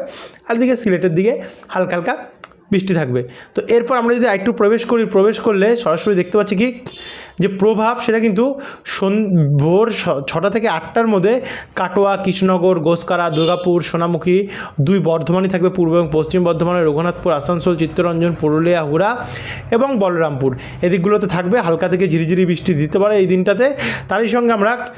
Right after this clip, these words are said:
ঢাকা, শৈলকুপা, মেহেরপুর, দামোদা, মাগুরা, পাংশা, শিবালয়া,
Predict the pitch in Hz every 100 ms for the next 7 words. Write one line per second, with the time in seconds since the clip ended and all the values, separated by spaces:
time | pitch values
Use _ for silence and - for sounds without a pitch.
0 | - - 143 170 196 190 190 185 175 175
1 | 175 196 226 - - - 175 175 190 185
2 | 196 165 165 175 180 220 233 - - 160
3 | 160 165 208 214 175 165 220 - 165 165
4 | 180 233